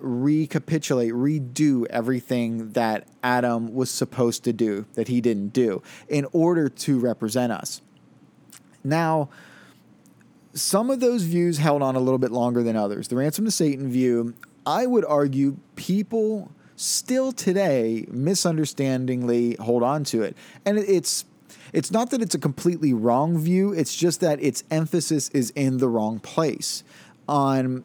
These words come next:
uh, on, on Satan. It shouldn't be on Satan. Satan ha-, doesn't have this kind of power. Uh, the, the ransom is to, is to God. The recapitulation view, I think it's fallen away also, but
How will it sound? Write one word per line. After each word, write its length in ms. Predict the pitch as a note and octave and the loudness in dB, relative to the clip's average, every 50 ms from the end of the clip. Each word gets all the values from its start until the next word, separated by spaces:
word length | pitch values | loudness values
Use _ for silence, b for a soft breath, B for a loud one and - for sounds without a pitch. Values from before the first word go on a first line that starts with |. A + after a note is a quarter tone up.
| - - - | -14 -6 -2
uh, 460 | C#3 B2 A#2+ A#2 A#2 A2+ A2+ A2+ A#2 - - - | 0 2 2 2 2 2 0 0 -2 -6 -6 -4
on, 380 | B2+ B2 B2 B2 A#2+ A#2+ A#2+ | -2 0 0 0 -2 -2 -2
on 420 | - A#2+ A2+ A2+ A2 A2 G#2+ G2+ - _ _ _ _ _ _ _ _ _ _ _ D#3 C#3 | -2 -2 0 0 0 -2 -4 -6 -10 _ _ _ _ _ _ _ _ _ _ _ -6 -4
Satan. 540 | - - - G#3 B3+ A#3+ - A2 G#2 - - | 0 2 2 2 0 -2 -6 -10 -12 -4 -4
It 140 | C3 B2 - | -4 -4 -2
shouldn't 400 | - - A3 A#3+ G#3+ G3+ D#3+ C3+ | -2 0 0 0 0 0 0 2
be 120 | D3 C3+ | 2 2
on 180 | C3 B2 B2 B2+ | 2 0 0 -2
Satan. 340 | - - F3+ F#3+ D3+ A#2+ A2+ | 0 0 0 -2 -2 -4 -2
Satan 320 | - D3 D3 E3+ E3+ D#3+ | 0 0 0 0 -2 -4
ha-, 220 | D3 B2 E3 D3 - | -4 -2 -4 -4 -2
doesn't 260 | C#3 D#3 D3+ C#3+ D#3+ C#3 | 0 0 0 0 0 0
have 200 | C3+ D3 C#3 B2+ | 0 0 2 2
this 160 | C3 B2 - | 0 -2 0
kind 220 | - C3 A#2 A2+ | -2 -2 -2 -2
of 80 | G#2 - | -4 -4
power. 480 | - - C#3 C#3+ B2 - - - - B B B B B B B B B B B | -4 -2 0 0 0 -2 -4 -8 -14 B B B B B B B B B B B
Uh, 300 | - C3 C3 B2+ B2+ B2 | 2 2 4 4 2 0
the, 240 | B2 A#2+ C3+ C3+ C3 | 2 2 2 2 2
the 160 | C3 C3+ B2+ | 2 2 2
ransom 840 | A2+ A#2 C#3+ F#3+ A#3+ B3 - - C#3+ B2+ A#2+ A#2 A#2 A#2 A#2 A2+ - _ _ | 4 4 2 2 2 0 0 0 0 0 0 0 -2 -2 -6 -8 -10 _ _
is 260 | C#3+ C3+ B2+ A#2 - - | 2 2 2 2 0 -2
to, 540 | - - C3 B2 B2 A#2+ A#2 A2+ A2+ G#2 - | 0 2 2 4 4 4 2 2 0 -2 -2
is 160 | C3 B2 - | -4 -4 -2
to 100 | - B2+ | -2 -2
God. 460 | A2 B2+ B2+ B2+ A2+ - - - - - - _ _ B B B B B B B B B B B B B B B B B B _ _ _ | 0 2 2 2 2 0 -4 -6 -10 -12 -14 _ _ B B B B B B B B B B B B B B B B B B _ _ _
The 120 | D3 D#3 E3+ | 2 2 4
recapitulation 960 | F#3+ B3 B3 - - - - F3+ - F3 F3+ G#3 A#3+ C4+ - - G3+ E3 C#3+ | 4 2 2 0 -2 -2 0 -2 0 2 2 2 2 2 0 0 0 0 0
view, 560 | B2 C#3 D3 C#3 C3 B2+ B2 B2 C3 C#3+ D3 - _ - _ _ _ _ _ | 0 2 2 4 4 4 2 2 0 -4 -8 -12 _ -20 _ _ _ _ _
I 80 | E3 D#3+ | -2 0
think 220 | - G3+ G#3 F#3 | 0 0 0 0
it's 120 | G3 - - | -2 -2 0
fallen 360 | - F#3+ F3+ F3+ F3+ E3+ D#3+ | 0 0 0 2 0 0 2
away 220 | D3 C#3 C#3 C3+ | 2 2 2 4
also, 540 | C#3 D#3+ G#3+ A#3+ A#3 - - D#3+ C#3 C3+ B2+ | 2 2 0 0 -2 -2 0 2 2 2 0
but 520 | B2 - - E3+ E3 D#3 D3+ D3 D3 - | -2 -2 0 2 2 4 2 2 0 -4